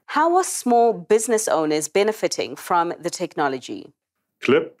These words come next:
Speaker 2: enables small businesses to start accepting digital payments via mobile phones, meaning more businesses can tap into the digital economy now. Clip is the only interoperable solution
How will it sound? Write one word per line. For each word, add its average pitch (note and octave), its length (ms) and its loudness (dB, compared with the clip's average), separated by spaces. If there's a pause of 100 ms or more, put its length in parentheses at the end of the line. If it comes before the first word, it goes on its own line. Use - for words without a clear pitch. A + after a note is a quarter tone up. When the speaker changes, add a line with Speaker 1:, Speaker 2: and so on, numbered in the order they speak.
(120)
Speaker 2:
enables G2 440 2
small G#2+ 300 0
businesses G#2 680 -2
to - 120 -10
start - 340 -2
accepting G#2 500 -2
digital A#2+ 440 0
payments G2+ 600 -2
via F#2+ 160 2
mobile F#2 400 2
phones, - 540 -8 (360)
meaning A2+ 240 2
more B2 160 4
businesses A2 500 0
can F#2 300 -4
tap G#2+ 260 0
into G2+ 200 -2
the F2+ 120 2
digital F#2 460 0
economy F2 460 -2
now. E2 280 -4 (1080)
Clip D3+ 320 0
is A#2 160 2
the A#2 80 4
only A#2+ 300 4
interoperable A2 1080 2
solution G2+ 640 0